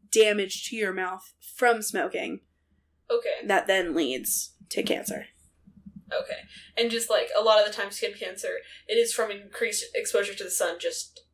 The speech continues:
Speaker 2: like, it, like, you can get skin cancer from other things, but it's most likely to be from
Speaker 1: Usually it's skin ba-, or sun-based.
Speaker 2: Okay.
Speaker 1: Yeah.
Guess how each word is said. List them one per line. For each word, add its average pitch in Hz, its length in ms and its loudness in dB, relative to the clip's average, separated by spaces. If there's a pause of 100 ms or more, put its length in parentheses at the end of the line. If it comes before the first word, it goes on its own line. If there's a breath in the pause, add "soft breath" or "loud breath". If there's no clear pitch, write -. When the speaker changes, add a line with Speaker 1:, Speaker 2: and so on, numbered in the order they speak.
(200)
Speaker 2:
like, 240 160 6
it, 233 220 8
like, 220 180 0
you 233 80 -8
can 226 240 -6
get 208 340 2
skin 277 320 -10
cancer 294 280 -8
from 302 160 -14
other 285 280 -2
things, 262 300 -4
but - 140 4
it's - 240 -4
most - 280 -4
likely - 320 -4
to - 120 -14
be - 80 -16
from - 220 -18
Speaker 1:
Usually 214 340 6
it's - 320 0
skin - 320 -4
ba-, - 320 -4
or 208 60 4
sun-based. - 640 0 (400)
Speaker 2:
Okay. - 240 -6 (220)
Speaker 1:
Yeah. - 220 4